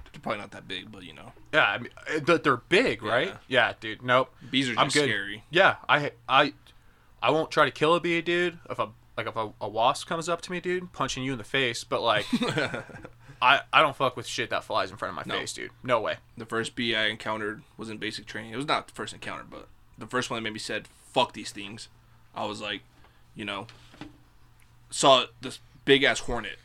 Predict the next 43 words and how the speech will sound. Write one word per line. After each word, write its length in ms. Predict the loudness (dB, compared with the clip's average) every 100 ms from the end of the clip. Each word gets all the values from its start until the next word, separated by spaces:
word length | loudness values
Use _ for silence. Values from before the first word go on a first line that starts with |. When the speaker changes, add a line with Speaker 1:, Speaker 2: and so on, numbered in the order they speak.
| -20 -20 -20 -14 -8
Speaker 1:
just 240 | -6 -4
dragging 500 | 2 4 4 0 -6 -16 -16
a 60 |
big 220 | -4 0
ass 160 | 0 -2
spider, 500 | 0 0 0 -4 -8 _ -20 -20 -20 -20 -20 -20 -10
and 140 | -8 -4
we're 120 | 0
doing, 160 | 0
like, 140 | -2 -4
a 40 |
little, 160 | -6 -6
like, 200 | -8 -10
march. 420 | -8 -8 -10 -18 -18 -20 -20 -6
And 80 | 0
I 20 |
look 140 | 0 0
to 80 |
my 100 | 0
right, 360 | 0 0 -2 -4 -14
and 80 | -10
it's 80 |
on 100 | -8
the 60 | -6
side 140 | -6 -6
of, 40 |
like, 120 | -6
this 120 | -10
dirt 320 | -6 -6 -6 -10
trail, 400 | -6 -4 -4 -8 -10
Speaker 2:
Mm-hmm. 240 | -8 -8 -10 -8
Speaker 1:
and 80 | -6
it's 100 | -6
a 40 |
big 340 | -2 -2 -2 -4
bee 320 | -4 -4 -12 -20 -20 -20 -20 -8
just 200 | -8 -2
dragging 340 | 4 4 4
a 40 | -4
spider 500 | -6 -2 -2 -4 -14 -20 _ -20 -20 -20 -20 -20 _ -18 -8
down 180 | -6 -6
the 80 |
fucking 460 | -6 -8 -8 -12